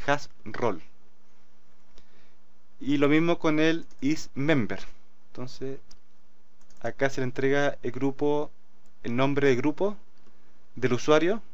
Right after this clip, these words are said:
Entonces acá con, a través del string nombre obtenemos el objeto grupo, siempre utilizando el Identity Manager. Recuerde que el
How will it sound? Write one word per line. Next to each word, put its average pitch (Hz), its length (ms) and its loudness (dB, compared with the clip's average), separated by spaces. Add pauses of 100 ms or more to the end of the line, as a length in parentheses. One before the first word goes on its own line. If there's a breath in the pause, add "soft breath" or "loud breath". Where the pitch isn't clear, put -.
(340)
Entonces - 240 -2
acá 135 420 0 (640)
con, 120 180 0 (240)
a 117 80 2
través 131 260 4
del 127 160 2
string 151 380 2
nombre 165 460 2
obtenemos 139 640 0
el 131 240 2
objeto 160 440 2
grupo, 151 360 -2 (1900)
siempre 143 420 0
utilizando 147 500 2
el 147 180 2 (140)
Identity 135 420 0
Manager. 151 420 0 (920)
Recuerde 127 320 0
que 131 80 0
el 127 100 -2